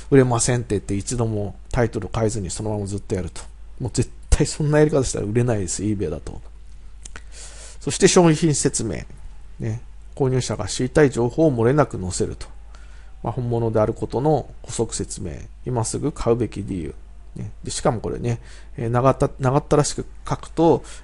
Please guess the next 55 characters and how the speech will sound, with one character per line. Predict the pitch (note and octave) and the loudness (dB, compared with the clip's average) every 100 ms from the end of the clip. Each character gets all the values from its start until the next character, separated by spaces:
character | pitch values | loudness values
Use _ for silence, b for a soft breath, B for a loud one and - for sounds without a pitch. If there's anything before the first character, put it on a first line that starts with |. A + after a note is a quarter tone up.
| - | -4
え | A#2 | -2
ー、 | - | 2
書 | B2 | 2
い | |
て | A#2 | 2
な | A2 | 0
い | A2 | 0
の | |
と | G2+ | -2
一 | G2+ | -4
緒 | - A2 | -4 -4
に | |
な | G2 | -4
り | G2 | -4
ま | D#2+ G2+ | -6 -8
す。 | - - - - - - - | -8 -10 -14 -16 -16 -14 -6
で、 | |
ま | B2+ C#3+ | -2 2
た | B2 | 6
よ | D#3+ | 4
く | - B2+ G#2 | 4 -2 0
見 | A#2+ | 0
か | A#2 | 0
け | B2+ | -2
る | A#2 | -6
の | |
が | A2+ A2 | -6 -4
ね、 | C#3 | -4
商 | - C#3+ | -2 0
品 | D3 | 0
説 | D#3 D3+ C#3 | 0 -2 -2
明 | B2+ | -2
だ | A#2+ F3 | 0 0
っ | |
て | - - | 0 -4
言 | A2 | -4
っ | |
て | - E3+ | 2 2
ん | E3 | 2
の | E3+ | 0
に、 | G3+ - B B B | 0 0 B B B
配 | - C3 | 0 0
送 | B2+ | 0
方 | A#2+ B2 | -2 -2
法 | B2 A2 | -2 -4
書 | - | 0
い | A2+ | 0
て | - | 0
あ | |
っ | F#2+ | -4
た | - | -4
り | - | -8
と | - | -8
か | - | -10
ね。 | F#2+ A2 | -4 -4